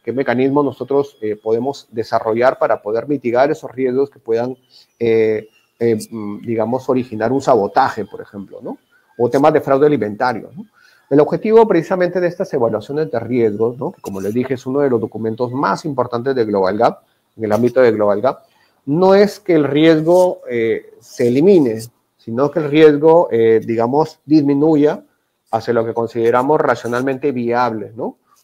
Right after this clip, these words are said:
Tanto para la inocuidad, tanto para la salud y seguridad de los, de, de,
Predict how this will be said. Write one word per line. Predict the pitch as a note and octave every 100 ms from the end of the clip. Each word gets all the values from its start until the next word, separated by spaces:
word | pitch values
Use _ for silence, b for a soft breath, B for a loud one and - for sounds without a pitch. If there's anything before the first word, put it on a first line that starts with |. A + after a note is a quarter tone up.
| _
Tanto | D3 C3 C3
para | C3 A#2+
la | A#2
inocuidad, | A2+ G#2+ A2+ B2+ C#3 C#3 C#3
tanto | C3 A#2+ A#2+
para | A#2 A2+
la | G#2+
salud | G#2+ G#2+
y |
seguridad | A2 A2 G#2+ G#2+
de | A2
los, | G#2+ G#2
de, | G2 G2+ G2+ G#2+ G#2
de, | -